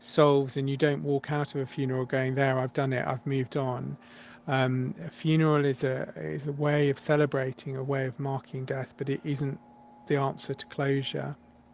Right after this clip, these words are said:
Over the next few weeks and months, I think we as society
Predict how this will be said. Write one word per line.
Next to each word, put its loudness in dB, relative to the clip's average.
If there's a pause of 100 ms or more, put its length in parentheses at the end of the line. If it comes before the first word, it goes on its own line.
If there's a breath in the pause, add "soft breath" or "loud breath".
(840 loud breath)
Over 6
the 6
next 4
few -2
weeks -2
and 0
months, -2
I -2
think -4
we 0
as 0
society -2